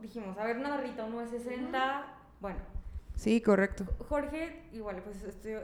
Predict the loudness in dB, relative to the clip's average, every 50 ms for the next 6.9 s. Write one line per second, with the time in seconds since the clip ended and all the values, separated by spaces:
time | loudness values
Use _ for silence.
0 | -8 -12 -14 -12 -12 -10 -8 -6 -6 -6 -8 -8 -10 -10 -12 -12 -14 -16 -14 -12
1 | -12 -10 -10 -8 -10 -10 -10 -10 -8 -8 -6 -6 -6 -6 -8 -8 -12 -16 -14 -12
2 | -10 -10 -8 -8 -8 -8 -8 -10 -12 -10 -10 -10 -10 -10 -10 -12 -12 -12 -14 -16
3 | -14 -12 -10 -8 -8 -10 -12 -12 -14 -12 -12 -10 -10 -10 -10 -10 -10 -10 -12 -12
4 | -12 -10 -8 -8 -8 -8 -8 -10 -10 -8 -8 -8 -6 -6 -6 -6 -8 -12 -6 -2
5 | -2 0 0 0 -2 -2 -2 -2 -2 -2 -4 -4 -4 -6 -6 -8 -8 -10 -12 -16
6 | -18 -18 -14 -8 -6 -6 -4 -2 -2 -2 -4 -4 -6 -6 -6 -4 -4 -4